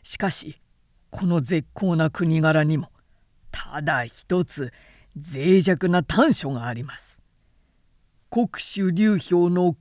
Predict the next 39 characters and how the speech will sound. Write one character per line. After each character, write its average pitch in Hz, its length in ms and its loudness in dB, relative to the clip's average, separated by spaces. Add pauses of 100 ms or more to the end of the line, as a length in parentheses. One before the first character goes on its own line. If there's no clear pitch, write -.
啓 214 220 4
門 208 280 4
の 185 100 4
不 180 200 -2
和 - 220 -4
と、 - 80 -20 (600)
宿 - 480 -14
老 147 220 0
の 170 160 2
不 202 240 2
一 233 200 4 (120)
致 156 200 -6
で 285 180 -8
す。 - 200 -12 (1700)
劉 202 240 6
氷 107 300 -12
は、 - 180 -20 (680)
怨 175 320 4
霊 160 360 4
博 170 320 -4
学 196 240 2
な 180 100 2
風 202 200 -2
を 165 140 4
備 147 400 -6
え、 - 640 -18
よ 190 180 4
く 220 220 0
人 156 300 0
材 156 320 0
を 156 100 0
養 143 120 -4
い、 135 360 -8 (640)
文 135 320 -8
化 - 180 -8
を 123 160 -2
愛 165 240 0
育 - 180 -12
し - 300 -10